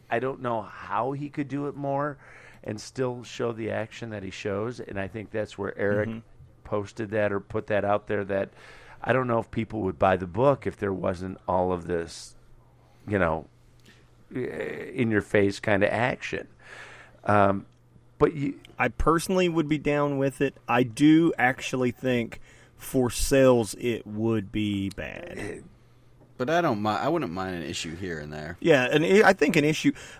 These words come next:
Speaker 2: All right, so in, in a year that is not seven issues, in a year that is, like, twelve or ten issues, I think that you've got more room to breathe. So
Speaker 3: Yeah.
Speaker 2: I think if he g-, gets this out more frequently, he can have his,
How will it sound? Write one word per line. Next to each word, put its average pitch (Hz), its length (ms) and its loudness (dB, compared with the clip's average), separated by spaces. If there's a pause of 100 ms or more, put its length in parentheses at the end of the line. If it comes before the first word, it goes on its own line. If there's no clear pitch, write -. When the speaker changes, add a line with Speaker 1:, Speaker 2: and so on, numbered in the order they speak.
Speaker 2:
All 214 120 6
right, 156 200 8
so 156 340 8 (100)
in, 156 220 -4
in 165 200 4
a 156 40 6
year 202 220 2
that 196 120 6
is 135 120 2
not 143 300 2
seven 117 360 4
issues, 101 640 -6
in 127 100 0
a 131 40 4
year 160 280 4
that 143 160 2
is, 117 280 0
like, 107 220 0
twelve 131 480 6
or 110 80 -4
ten 135 280 -4
issues, 196 500 -6 (360)
I - 60 0
think 175 300 0
that 131 100 -2
you've 117 200 -4
got 120 180 2
more 113 180 -2
room 107 260 -6
to 90 60 -10
breathe. 98 380 -10 (580)
So 123 260 0
Speaker 3:
Yeah. 80 200 -10
Speaker 2:
I 156 60 6
think 175 280 0
if 123 120 -4
he 127 100 -2
g-, 120 240 -6
gets 160 340 0
this 135 200 2
out 147 200 6
more 120 200 0
frequently, 127 640 -6
he 113 40 -6
can 123 160 -4
have 120 220 0
his, 107 200 -8